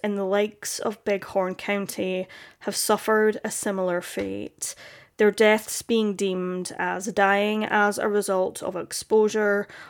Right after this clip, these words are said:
or unexplained. People don't just walk into a field and die. So much about Selena's case simply doesn't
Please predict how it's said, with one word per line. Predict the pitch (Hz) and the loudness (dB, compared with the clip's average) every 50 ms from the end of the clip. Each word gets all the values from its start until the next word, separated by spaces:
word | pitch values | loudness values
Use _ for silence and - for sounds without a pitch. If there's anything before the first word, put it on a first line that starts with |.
| - - _ | -20 -4 _
or | 214 208 202 202 196 202 208 214 214 214 - - _ | 4 4 6 6 6 6 4 2 0 -4 -10 -10 _
unexplained. | - 196 185 185 - - - - - 185 175 175 - 101 - - - - 240 - - - - - - - _ _ _ _ _ _ _ _ _ _ _ | -6 -4 -4 -4 -6 -6 -8 -6 -4 -4 -4 -2 -4 -4 -4 -4 -6 -6 -6 -8 -8 -8 -10 -10 -12 -14 _ _ _ _ _ _ _ _ _ _ _
People | - 233 220 226 - 247 233 240 240 | -4 -4 -2 2 4 4 4 4 2
don't | 208 - 220 208 214 226 - - - - | 4 4 4 4 4 2 0 -4 -6 -6
just | - 208 - - | -6 -6 -6 -4
walk | 214 190 190 196 202 - - - - - - - | 0 2 4 4 4 2 0 -6 -14 -14 -6 -4
into | 220 208 202 - - - 190 185 - | -4 -4 -2 -4 -4 -2 -2 -2 -2
a | 185 | -4
field | - - - - 214 208 196 190 185 175 175 175 180 175 - - - | -8 -10 -8 -4 -2 0 0 2 2 0 0 -2 -4 -6 -8 -10 -10
and | 185 185 180 175 | -8 -8 -8 -4
die. | - 190 175 170 175 175 175 101 92 - - 240 233 - - - - - - _ _ _ _ _ _ | -2 0 0 2 2 0 0 -2 -2 -4 -4 -4 -6 -8 -12 -20 -20 -20 -20 _ _ _ _ _ _
So | - - - - 233 226 233 240 247 240 | -8 -6 6 8 10 12 12 12 10 8
much | 226 220 208 196 190 - - - - - | 8 4 2 2 2 0 -2 -6 -4 -2
about | - 208 - - 202 202 202 220 - - - - - | -4 -4 0 2 4 4 4 4 2 0 -6 -8 -8
Selena's | - - - 220 208 208 196 185 180 175 - | -4 0 0 2 2 0 0 -2 -2 -4 -4
case | - - - 196 196 185 180 180 - - | -8 -4 -2 0 0 0 0 -2 -4 -4
simply | - - - - - - - - - - 214 208 208 - - - 226 214 208 208 208 214 | -4 -4 -4 -6 -8 -8 -8 -8 -4 0 0 0 0 -2 -2 0 4 6 6 6 6 4
doesn't | 214 208 - 196 190 - 202 202 208 - - | 2 0 -2 -2 0 -2 -4 -6 -6 -8 -8